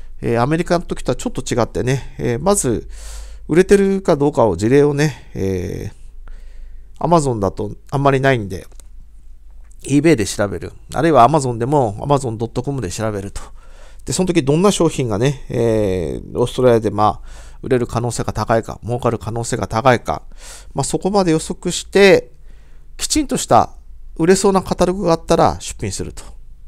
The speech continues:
まあ、ただ、きちんとした売れそうなカタログの場合ね、えー、実際問題売れてますから、現時点で売れてないということは、うん、カタログに何らかの欠陥があると、ね、いう場合が多いです。そうすると適切なカタログを作る。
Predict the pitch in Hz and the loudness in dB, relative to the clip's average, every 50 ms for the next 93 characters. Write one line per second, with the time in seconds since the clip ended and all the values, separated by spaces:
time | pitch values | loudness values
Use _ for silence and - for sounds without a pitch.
0 | - - 170 - - - 160 113 - - - - - 302 277 - - - - 123 | -16 -10 -8 -4 0 2 2 2 0 -2 -8 -6 -6 -6 -4 -4 -6 -2 -2 0
1 | 120 127 127 - 175 160 151 - - 131 - - 165 170 165 170 151 151 156 165 | 0 0 -2 -2 -4 -4 -4 -4 -4 -4 -2 -2 -2 -2 -2 -2 0 0 0 0
2 | 160 160 151 147 156 143 120 101 110 135 139 127 - - - - - - - - | -2 -4 -2 2 2 2 2 2 0 -2 -4 -4 -6 -16 -20 -20 -20 -18 -12 -6
3 | 135 113 101 120 - - 170 165 180 180 139 110 110 139 156 151 - 175 180 175 | -6 -4 -4 -4 0 0 0 2 2 2 2 2 2 0 0 -2 0 0 0 -2
4 | - - - 107 104 113 117 98 - - - - - - - - - - - - | -2 -4 -2 2 4 4 4 4 2 -2 -12 -18 -18 -18 -16 -16 -16 -8 -2 0
5 | 196 220 226 233 214 165 139 117 110 117 123 127 - 139 139 147 139 - 127 107 | 0 0 0 0 0 0 2 2 2 2 2 0 2 2 2 2 2 0 -4 -4
6 | - - - - 95 107 110 110 101 85 80 - - - - 98 98 120 - - | -4 -6 -6 -2 2 4 4 4 4 2 -2 -8 -12 -12 -10 -10 -10 -10 -8 -6
7 | 120 - 143 147 151 160 156 151 143 127 120 113 123 131 143 - - 165 139 110 | -2 -2 0 0 0 0 0 -2 0 0 0 2 4 2 2 2 2 0 0 -2
8 | 101 - - - - - - - - - - - - - 107 110 113 - - - | -4 -8 -12 -16 -18 -14 -6 -6 -6 0 0 -2 0 2 0 0 0 -2 -6 -12
9 | - - - - - - - - - 95 92 - - - - - - - - - | -18 -18 -18 -20 -20 -20 -18 -14 -10 -10 -10 -10 -12 -16 -18 -16 -16 -18 -18 -20
10 | - - - - 135 143 143 143 135 107 - - 123 127 135 139 131 110 104 123 | -20 -18 -10 -4 -2 0 0 0 0 -2 0 2 4 4 4 4 2 2 2 2
11 | 127 104 - 82 85 - - - - - - - - - - - 175 - - 175 | 0 0 -2 -4 -6 -6 -6 -8 -10 -12 -14 -18 -20 -18 -10 -10 -8 -4 -2 -2
12 | 156 - - - - - 147 - 156 139 131 - 127 - 127 120 120 113 107 104 | 0 0 -2 -2 -2 -2 -2 0 -2 -4 -2 -4 -2 -2 -2 -2 -2 -2 -4 -6
13 | - - - - - 107 - - - | -6 -8 -12 -10 -8 -8 -8 -10 -14